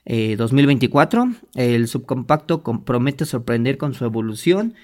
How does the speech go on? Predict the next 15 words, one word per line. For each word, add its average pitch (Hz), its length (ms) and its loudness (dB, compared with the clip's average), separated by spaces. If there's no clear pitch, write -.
y 139 80 -4
mejoras 170 680 0
en 127 140 -4
lo, 113 260 -4
en 117 560 -2
muchos, 147 460 -2
en 123 120 -2
todos 202 180 0
los 139 100 0
aspectos. 110 580 -6
Es 135 160 -4
un 135 80 0
vehículo 127 380 0
que 117 180 -8
combina, 139 840 -2